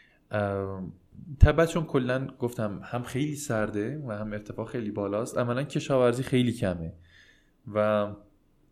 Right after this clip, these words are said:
خیلی کمه، یه جایی اصلاً نیست، چون کندن زمین، اه، به قول معروف، اه، سخته و امکان پذیر نیست.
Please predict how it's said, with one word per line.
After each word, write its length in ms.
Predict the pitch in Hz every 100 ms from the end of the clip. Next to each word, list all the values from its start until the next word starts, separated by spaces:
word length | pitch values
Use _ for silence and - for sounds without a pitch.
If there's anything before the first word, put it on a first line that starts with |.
| _ _
خیلی 480 | - - 139 143 123
کمه، 320 | 120 127 123
یه 80 | 123
جایی 240 | 120 117 123
اصلاً 240 | 113 120
نیست، 480 | 120 117 110 - - _
چون 260 | - 117 113 -
کندن 400 | 120 110 120 123
زمین، 460 | 117 110 117 120 127 - - _ _ _ -
اه، 500 | 104 98 95 95 95 104 - 90
به 60 | 98
قول 140 | 104
معروف، 360 | 101 101 101 104 - - _ _ _ _ _ -
اه، 280 | 101 95 92 92 95 - _ _ _ _
سخته 760 | _ - 113 120 - 113 107 110
و 180 | 104 101
امکان 300 | 107 101 101
پذیر 340 | 104 101 107
نیست. 500 | 110 110 120 - -